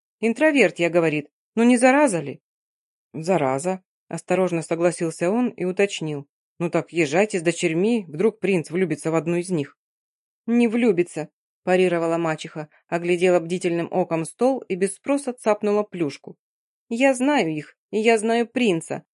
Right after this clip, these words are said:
Тут без шансов. Ну и сказка, сам понимаешь. А тут... Ты представляешь, какие перспективы открываются перед будущей королевской тёщей и любимыми свояченицами?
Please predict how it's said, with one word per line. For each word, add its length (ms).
Тут 160
без 180
шансов. 500
Ну 120
и 60
сказка, 440
сам 240
понимаешь. 540
А 140
тут... 360
Ты 80
представляешь, 800
какие 560
перспективы 760
открываются 600
перед 260
будущей 480
королевской 600
тёщей 460
и 140
любимыми 520
свояченицами? 960